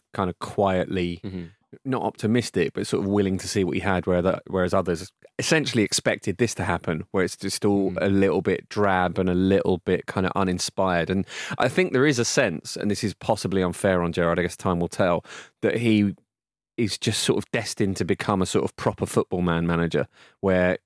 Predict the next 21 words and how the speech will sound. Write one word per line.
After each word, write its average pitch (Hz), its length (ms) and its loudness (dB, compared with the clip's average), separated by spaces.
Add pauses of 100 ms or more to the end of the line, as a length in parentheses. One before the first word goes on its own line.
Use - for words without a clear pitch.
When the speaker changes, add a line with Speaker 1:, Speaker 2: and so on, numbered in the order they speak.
(120)
Speaker 1:
y-, 98 240 -16
you 113 120 -2
know, 92 100 0
he 92 120 -4
kind 98 240 -2
of 82 120 -6 (340)
might 104 160 -2
get 101 140 2
you 101 80 2
middling 101 340 4
around 95 280 4
in 95 100 2
mid-table, 95 540 2
but - 120 0
Speaker 2:
Mm-hmm. 95 80 2
Speaker 1:
isn't 95 160 0 (160)
likely 98 420 0
to 95 100 -2
kind 92 220 0
of 85 140 -8 (120)
Speaker 2:
Mm-hmm. 92 200 -8